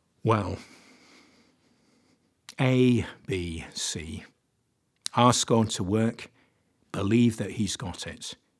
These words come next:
cherish the gospel. All of that is here for us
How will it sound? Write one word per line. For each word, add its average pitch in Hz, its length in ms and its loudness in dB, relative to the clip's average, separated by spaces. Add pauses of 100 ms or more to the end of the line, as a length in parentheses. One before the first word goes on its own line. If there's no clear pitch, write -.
(340)
cherish - 680 -6
the 87 140 -10
gospel. 82 540 -10 (880)
All 127 240 8
of 98 120 -2
that 85 440 -8
is 87 280 -4
here 87 280 -6
for 85 340 -10
us - 280 -8